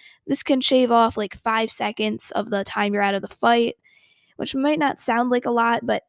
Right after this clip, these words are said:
every single time one of your te-, one of the teammates dies, they can just immediately get back in, just over and over and over. Just provides so much value, and it makes it very hard to beat a Gale if you don't have one of your own. And Gale has basically been dominating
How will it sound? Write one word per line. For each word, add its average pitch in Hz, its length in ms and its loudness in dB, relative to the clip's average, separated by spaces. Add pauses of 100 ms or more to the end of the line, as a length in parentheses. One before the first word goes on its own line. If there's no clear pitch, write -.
every 254 400 4
single 247 380 0
time 220 340 -2
one 220 140 2
of 220 40 0
your 214 220 2 (320)
te-, 233 200 0
one 233 180 4
of 220 80 -2
the 214 100 -2
teammates 214 400 -2
dies, 214 480 2 (440)
they 226 160 4
can 226 140 0
just 220 140 0
immediately 220 460 2
get - 100 -4
back - 300 -4
in, 240 400 -2
just - 180 -12
over 240 320 6
and 226 80 0
over 220 240 2
and 208 120 -4
over. 226 460 0 (320)
Just - 200 -6
provides 240 420 -2
so 285 320 2
much 262 200 -2
value, 214 580 0
and 208 120 -2
it 208 40 0
makes 214 280 -4
it 214 240 -2
very 226 340 2
hard 220 320 0
to - 80 -16
beat 220 180 -6
a - 20 -8
Gale 220 400 -2
if 220 140 -4
you 226 60 -6
don't 202 200 -6
have 202 180 -4
one 202 160 -6
of 202 120 -10
your - 180 -10
own. 240 400 -2 (640)
And 233 200 0
Gale 269 300 6
has 262 140 2
basically 247 360 0
been 220 160 0
dominating 208 580 -2